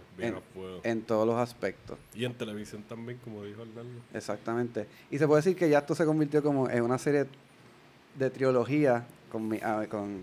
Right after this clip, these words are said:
Speaker 2: con
Speaker 1: <laughs>
Speaker 2: Sebastián y Damar.
Speaker 1: De invitados especial, hacho, a fuego. Son los segundos invitados que regresan y
Speaker 2: Exacto.
Speaker 1: hopefully vuelvan.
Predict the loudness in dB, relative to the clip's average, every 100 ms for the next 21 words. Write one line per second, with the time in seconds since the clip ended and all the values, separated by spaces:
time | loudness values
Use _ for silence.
0 | -8 -8 -4 -2 -4 -4 -4 -2 0 0
1 | -2 -2 -2 -4 -8 -10 -8 -8 -6 -6
2 | -8 -8 -8 -6 -6 -6 -4 -4 -4 -8
3 | -8 -8 -10 -14 -20 -12 -10 -6 -4 -4
4 | -4 -6 -6 -8 -8 -8 -8 -8 -8 -8
5 | -10 -10 -12 -14 -16 -10 -8 -8 -10 -12
6 | -10 -8 -6 -6 -6 -8 -10